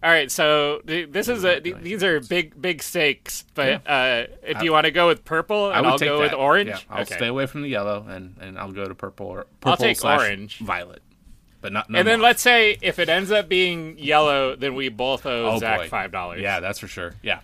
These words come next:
Speaker 1: <laughs>
Speaker 2: I'll do that.
Speaker 1: Okay, it's a, it's a
Speaker 2: Okay.
Speaker 1: bet.
Speaker 2: Vir-, virtual handshake, right?
Speaker 1: <laughs> Yep.
Speaker 2: Okay.
Speaker 1: <laughs>
Speaker 2: Done.
Speaker 1: All right. Cool.
Speaker 2: Um, okay, so I think, uh, that'll probably wrap it up.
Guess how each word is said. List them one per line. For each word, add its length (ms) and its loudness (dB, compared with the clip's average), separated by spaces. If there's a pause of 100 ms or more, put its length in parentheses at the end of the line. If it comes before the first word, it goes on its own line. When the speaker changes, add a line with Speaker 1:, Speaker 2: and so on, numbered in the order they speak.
Speaker 1:
<laughs> 640 -4
Speaker 2:
I'll 100 -2
do 120 -4
that. 960 -2
Speaker 1:
Okay, 280 -6 (680)
it's 220 -6
a, 180 -6
it's 140 -4
a 40 -2
Speaker 2:
Okay. 80 -2
Speaker 1:
bet. 260 -2 (180)
Speaker 2:
Vir-, 180 2
virtual 300 2
handshake, 400 -2
right? 220 -4 (140)
Speaker 1:
<laughs> 180 -10
Yep. 380 2 (380)
Speaker 2:
Okay. 160 -2
Speaker 1:
<laughs> 880 -4
Speaker 2:
Done. 160 -16 (800)
Speaker 1:
All 60 -10
right. 260 -10
Cool. 260 -12 (2000)
Speaker 2:
Um, 200 0
okay, 280 -2
so 260 0
I 120 0
think, 280 -6
uh, 360 0
that'll 180 -2
probably 420 -2
wrap 420 -6
it 60 -6
up. 200 -6